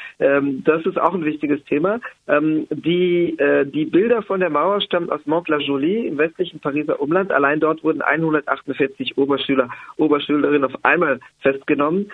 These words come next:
Das erinnert ein bisschen für die älteren westdeutschen Linken an die Massenverhaftung im com in Nürnberg neunzehnhunderteinundachtzig,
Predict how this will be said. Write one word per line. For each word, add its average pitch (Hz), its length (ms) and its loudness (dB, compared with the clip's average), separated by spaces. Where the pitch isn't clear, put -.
Das 160 160 2
erinnert 214 340 4
ein 185 80 -6
bisschen 202 360 0
für 185 160 0
die 165 200 -2
älteren 180 440 2
westdeutschen 165 500 0
Linken 160 240 -4
an 135 100 0
die 139 80 -2
Massenverhaftung 147 720 -2
im 127 200 -6
com 170 380 0
in 139 280 0
Nürnberg 143 480 2
neunzehnhunderteinundachtzig, 131 1040 -4